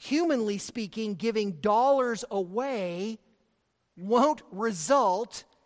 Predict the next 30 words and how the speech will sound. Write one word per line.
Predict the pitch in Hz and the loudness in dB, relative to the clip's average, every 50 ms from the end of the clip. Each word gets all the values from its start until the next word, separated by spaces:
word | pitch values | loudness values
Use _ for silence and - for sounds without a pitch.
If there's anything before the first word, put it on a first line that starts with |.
| _ _ _ _ _ - | _ _ _ _ _ -10
in | - 220 202 | -8 -8 -4
financial | - 240 233 220 226 226 214 - 202 | -2 -2 0 0 0 -2 -2 -4 -4
benefit, | 180 214 226 214 180 - - 160 127 - _ _ _ _ _ _ _ _ _ _ _ _ _ _ _ _ _ _ _ _ _ _ _ - | -2 0 0 0 -2 -6 -12 -14 -16 -16 _ _ _ _ _ _ _ _ _ _ _ _ _ _ _ _ _ _ _ _ _ _ _ -14
right? | - 170 214 277 311 - _ _ _ _ _ _ _ _ _ _ | -10 -6 -6 -6 -6 -8 _ _ _ _ _ _ _ _ _ _
We're | - 208 277 320 | -6 -4 -2 -2
to | 330 | -2
be | 285 233 | -2 -4
giving, | 175 160 269 320 285 254 220 220 226 226 226 | -2 0 0 2 2 2 0 0 -2 -4 -4
and | - 214 208 | -4 -2 0
there | 220 226 220 | 2 2 2
is | 208 160 | 2 2
definitely | - 247 277 269 277 285 254 226 226 226 226 | 4 4 4 4 4 -2 -2 0 -2 0 0
a | 220 214 | 0 0
receipt | 202 208 208 - - 294 302 294 - | 0 -2 -4 -4 -6 -6 -6 -8 -6
for | - 220 202 202 | -4 -2 -2 -2
it, | 196 - - - _ - | -4 -6 -14 -18 _ -4
but | 254 262 | -4 -4
it's | 262 - - | -4 -4 -2
not | 269 277 294 330 311 311 | 0 2 2 2 0 -2
financial. | - 269 254 233 240 254 285 302 - - 202 151 - - _ _ _ _ _ _ _ _ _ _ _ _ _ _ _ _ _ | -2 -2 -2 0 0 0 -2 -2 -4 -6 -10 -10 -12 -14 _ _ _ _ _ _ _ _ _ _ _ _ _ _ _ _ _
That | - 277 320 320 | 0 2 2 2
which | 320 - - - | 0 -2 -2 -2
they | 294 277 | 0 0
are | 254 233 | 0 0
to | - 220 220 | -2 -6 -6
receive | 214 220 - - - - 285 311 330 339 349 - | -6 -6 -6 -6 -8 -6 -4 -2 -2 -2 -2 -4
from | - 214 196 190 | -4 -4 -2 -2
all | 180 180 185 185 | 0 0 -2 -2
of | 180 | -2
this | 165 190 208 220 - | -2 -2 -2 -2 -4